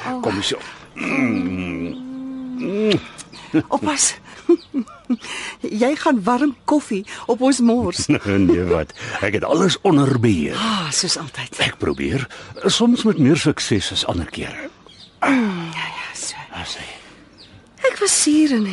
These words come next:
Speaker 1: jammer vir myself. Twee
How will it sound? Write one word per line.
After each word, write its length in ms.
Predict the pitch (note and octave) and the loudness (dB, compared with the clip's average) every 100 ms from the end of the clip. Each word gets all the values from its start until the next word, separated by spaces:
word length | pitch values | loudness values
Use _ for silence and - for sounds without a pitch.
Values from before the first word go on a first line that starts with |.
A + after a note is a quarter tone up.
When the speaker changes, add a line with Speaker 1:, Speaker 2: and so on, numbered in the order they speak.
| E3+ | -2
Speaker 1:
jammer 260 | F#3 G3 | 0 0
vir 160 | G3+ G3 | 0 -2
myself. 640 | E3 D#3+ D#3+ D3+ - - - _ _ - - - - | -2 -2 -4 -6 -10 -18 -20 _ _ -20 -20 -20 -16
Twee 340 | - B3+ B3 | -4 0 0